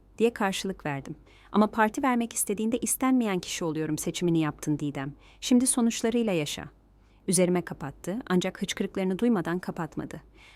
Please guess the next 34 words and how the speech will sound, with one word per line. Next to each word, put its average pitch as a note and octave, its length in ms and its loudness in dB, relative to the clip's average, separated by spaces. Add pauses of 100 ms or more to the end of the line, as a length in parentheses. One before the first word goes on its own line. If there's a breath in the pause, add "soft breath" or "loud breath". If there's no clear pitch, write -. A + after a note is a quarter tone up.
Aile F#3+ 260 4
müdahalesi F#3 680 0
üç D4+ 180 2
gün F#3 140 -2
sonra E3 300 -2
gerçekleşti. D3+ 720 -6
Gülseren D#3+ 500 -4
ve D#3 80 -2
Münir D3 440 -2
haber F#3 320 0
vermeden F#3 480 0
daireme E3 380 -2
geldiler. D3 720 -8
Yüzleri E3 300 0
haklı E3+ 320 -4
bir C4 160 -2
öfkeyle D#3+ 400 -4
gerilmişti. C#3+ 600 -6 (880 loud breath)
"Ablana B3+ 380 6
bunu C#4 180 8
nasıl C4+ 260 4
yaparsın?" E3+ 640 -2
diye G#3 140 2
sordu G#3+ 380 0
Gülseren. D3 500 -4 (200)
Daha F#3+ 180 0
kapıyı G#3 380 -2
tam C#4 180 4
açmadan, F#3 580 -2
"Mahvoldu. F#3 680 2
Banka G#3+ 280 2
her B3 180 2
gün A3 160 0
arıyor." D3 360 -6